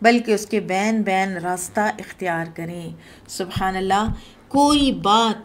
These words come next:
ये अपने घरों में करते हैं, ये गलियों में करते हैं, ये मजलिसों में करते हैं, दिन में, रात के अंधेरे में अल्लाह सुब्हानहू व तआला नबी सल्लल्लाहु अलैहि वसल्लम, अ, के इस हालात के मुताबिक कुरान में आयात नाजिल करते चले जा रहे हैं।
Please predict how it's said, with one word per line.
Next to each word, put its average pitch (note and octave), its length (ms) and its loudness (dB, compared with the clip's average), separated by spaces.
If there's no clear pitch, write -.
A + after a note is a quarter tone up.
ये A3 160 2
अपने G#3 420 -2
घरों A#3+ 340 2
में C#4 160 0
करते A3 360 -2
हैं, G3 220 -2
ये F#3+ 200 -2
गलियों A#3+ 420 2
में C#4+ 180 0
करते B3 320 0
हैं, G#3+ 200 2
ये G3 140 -4
मजलिसों A3 540 0
में B3+ 160 2
करते G#3+ 300 -4
हैं, F#3+ 400 -2
दिन C#4 280 4
में, G#3 320 2
रात A#3+ 400 2
के B3 140 2
अंधेरे G#3+ 380 6
में G#3 240 2
अल्लाह A3+ 200 4
सुब्हानहू G#3 420 -2
व - 20 -2
तआला G#3 460 0
नबी A#3 420 6
सल्लल्लाहु A3+ 460 0
अलैहि G#3+ 200 0
वसल्लम, G#3 560 -2
अ, A3 40 -6
के G3+ 460 0
इस A#3 440 0
हालात G3+ 720 2
के A#3 100 2
मुताबिक G#3 720 0
कुरान G3 280 -2
में G3 140 -2
आयात F3+ 400 -2
नाजिल F3 280 -6
करते F3+ 300 -8
चले F3+ 260 -6
जा F3 160 -4
रहे F3+ 200 -6
हैं। F#3+ 240 -12